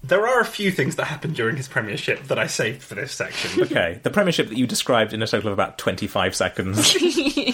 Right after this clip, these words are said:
Speaker 1: So the War of Jenkins' Ear was still going,
Speaker 3: Oh,
Speaker 1: and
Speaker 3: yeah, this
Speaker 1: Wilmington
Speaker 3: guy.
Speaker 1: successfully shifted the focus towards Europe and away from the Americas, where the British fleet was able to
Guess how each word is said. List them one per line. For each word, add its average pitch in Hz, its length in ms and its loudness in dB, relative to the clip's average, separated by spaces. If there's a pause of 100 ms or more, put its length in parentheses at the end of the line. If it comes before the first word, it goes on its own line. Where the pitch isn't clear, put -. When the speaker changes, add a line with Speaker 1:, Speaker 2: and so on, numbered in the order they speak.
(480)
Speaker 1:
So 214 140 0
the 190 80 4
War 254 260 4
of 220 140 -6
Jenkins' 170 400 0
Ear 127 240 2
was 117 160 -2
still 131 200 -2
going, 92 440 -6
Speaker 3:
Oh, 113 60 0
Speaker 1:
and 214 100 0
Speaker 3:
yeah, 196 100 2
this - 20 4
Speaker 1:
Wilmington 185 420 2
Speaker 3:
guy. 160 140 -6 (220)
Speaker 1:
successfully 170 1000 0
shifted - 420 -2
the 135 60 -4
focus 127 420 -2
towards 104 460 -6
Europe 117 440 -2
and 120 80 -4
away 113 200 -2
from 107 180 -10
the 104 60 -6
Americas, 101 680 -4 (340)
where 123 200 0
the 120 80 -2
British 180 240 0
fleet 139 260 -4
was 143 280 4
able 117 300 0
to - 180 -8